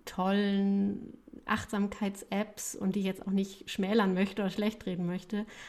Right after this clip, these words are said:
aber eigentlich auf so eine unkomplizierte und, ja,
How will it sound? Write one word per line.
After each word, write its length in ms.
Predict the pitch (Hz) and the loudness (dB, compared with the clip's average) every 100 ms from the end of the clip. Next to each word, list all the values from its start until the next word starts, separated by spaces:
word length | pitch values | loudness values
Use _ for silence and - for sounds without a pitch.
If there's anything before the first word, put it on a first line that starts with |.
| - | -6
aber 240 | 185 - | -2 0
eigentlich 420 | 175 196 202 196 | 0 0 -2 -4
auf 120 | 202 - | -6 -6
so 160 | 202 | 0
eine 180 | 208 226 | 2 2
unkomplizierte 1300 | 226 233 240 240 202 196 196 - 196 190 190 185 196 - | 2 4 4 4 0 0 -6 -4 -4 -2 -2 -2 -2 -4
und, 500 | 180 180 185 - - _ _ | -2 -2 -4 -10 -20 _ _
ja, 380 | 190 185 170 | -2 0 0